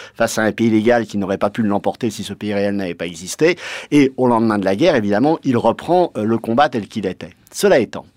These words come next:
par rapport à ce que vous dites et par rapport à la question de la guerre civile, je crois qu'il y a un élément qui est très important à comprendre chez Maurras,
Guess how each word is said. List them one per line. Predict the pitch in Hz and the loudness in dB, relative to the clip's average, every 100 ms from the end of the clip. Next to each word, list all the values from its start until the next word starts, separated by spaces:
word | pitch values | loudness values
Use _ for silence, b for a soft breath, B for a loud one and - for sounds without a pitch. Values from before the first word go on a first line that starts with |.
| B B B B | B B B B
par | 120 | 0
rapport | 139 185 139 | 0 2 0
à | |
ce | - | 0
que | 117 | -2
vous | 110 | -2
dites | 143 143 | -2 0
et | |
par | 117 | 2
rapport | 101 101 131 | 2 2 2
à | |
la | 101 | 0
question | 101 92 135 | -2 -6 -2
de | 113 | 0
la | |
guerre | 90 87 | -2 -6
civile, | - 85 78 - - - B B B | -10 -14 -16 -20 -20 -20 B B B
je | - | -2
crois | 170 | -2
qu'il | - | 4
y | 143 | 2
a | 123 | 2
un | 127 | 2
élément | 131 156 175 | 4 4 4
qui | 127 | 2
est | |
très | 107 147 | -2 -2
important | 113 87 95 - | -2 -4 -8 -12
à | 78 | -14
comprendre | - 82 78 | -16 -18 -14
chez | 82 80 | -10 -10
Maurras, | 82 85 90 - - | -10 -8 -8 -8 -14